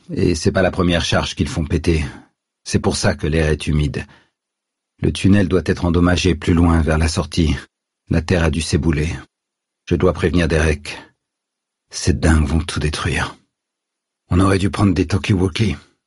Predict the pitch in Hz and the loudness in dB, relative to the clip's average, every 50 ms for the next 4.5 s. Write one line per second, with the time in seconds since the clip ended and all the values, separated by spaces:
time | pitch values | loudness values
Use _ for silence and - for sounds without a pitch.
0 | _ _ _ _ _ _ _ _ _ _ _ _ _ _ - 82 82 85 87 85 | _ _ _ _ _ _ _ _ _ _ _ _ _ _ -2 0 2 2 2 2
1 | 87 85 82 - 90 85 95 98 95 85 80 80 85 80 - - 110 92 82 85 | 2 0 0 0 0 2 4 4 4 2 2 0 -2 -2 0 2 2 2 2 0
2 | 76 - 87 85 85 - 104 98 90 87 80 82 80 82 87 101 101 101 - - | 0 0 -2 -2 2 2 2 2 4 2 2 2 2 2 2 2 0 -2 -4 -8
3 | - - - 95 90 92 90 85 80 - 92 - - 85 71 - 90 76 69 76 | -10 -8 -2 0 2 2 2 2 0 0 -2 0 0 -2 0 -2 -4 -4 -2 -2
4 | 85 82 78 78 87 - - - - | -2 0 0 -2 -4 -8 -12 -16 -16